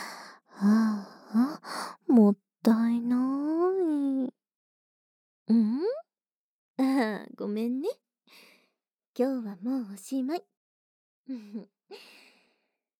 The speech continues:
ずっとリードしてたから、体ヘロヘロで疲れちゃった。やっぱり普段から体動かさなきゃダメだよね。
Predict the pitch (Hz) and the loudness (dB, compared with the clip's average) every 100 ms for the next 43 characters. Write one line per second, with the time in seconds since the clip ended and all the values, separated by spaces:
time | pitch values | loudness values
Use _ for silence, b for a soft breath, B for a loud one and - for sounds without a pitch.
0 | _ _ _ - 196 175 _ - 247 262 | _ _ _ -12 -12 -12 _ -10 -8 -8
1 | 330 311 240 - 220 - - 175 180 196 | -10 -14 -18 -18 -20 -20 -20 -20 -18 -18
2 | 185 180 _ _ _ _ 214 196 190 202 | -18 -20 _ _ _ _ -14 -10 -10 -10
3 | 277 247 226 208 220 247 262 285 - - | -12 -10 -10 -10 -12 -14 -14 -16 -16 -14
4 | - 403 - 254 _ - 220 - _ _ | -12 -12 -14 -20 _ -16 -16 -16 _ _
5 | _ _ _ _ _ _ _ _ _ _ | _ _ _ _ _ _ _ _ _ _
6 | 247 226 190 269 277 240 b b b b | -10 -10 -8 -8 -6 -8 b b b b
7 | - 277 302 277 233 180 - 220 220 262 | -8 -6 -6 -8 -10 -16 -16 -12 -8 -4
8 | 269 269 269 311 359 339 - 190 196 208 | -4 -6 -8 -10 -12 -12 -14 -12 -10 -10
9 | 285 370 269 269 311 330 349 403 | -8 -8 -8 -8 -8 -8 -8 -10